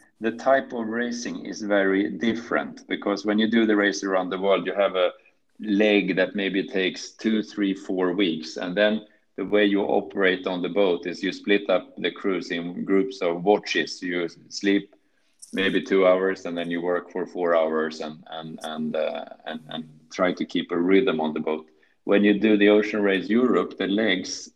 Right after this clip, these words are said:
are typically two, three days long. And for that length of racing,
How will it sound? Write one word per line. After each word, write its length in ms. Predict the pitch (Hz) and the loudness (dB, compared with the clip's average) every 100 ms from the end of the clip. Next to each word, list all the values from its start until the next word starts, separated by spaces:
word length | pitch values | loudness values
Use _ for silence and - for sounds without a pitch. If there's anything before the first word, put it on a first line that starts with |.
| _ | _
are 220 | - 95 | 0 2
typically 720 | 95 - 101 101 95 92 90 87 | 0 -2 -2 -2 0 2 2 0
two, 240 | - 107 | 0 0
three 580 | 101 - 98 95 92 - - _ _ - | -2 0 0 2 -2 -10 -20 _ _ -2
days 380 | 101 95 90 92 | 4 4 4 4
long. 540 | 120 104 82 113 117 - _ | 4 4 2 -2 -4 -12 _
And 180 | - 95 | -6 -4
for 120 | 98 104 | 0 2
that 260 | 120 120 | 4 4
length 320 | 104 101 98 | 0 0 -2
of 80 | 98 | -2
racing, 560 | 92 95 98 95 78 76 | 0 0 0 -2 -4 -6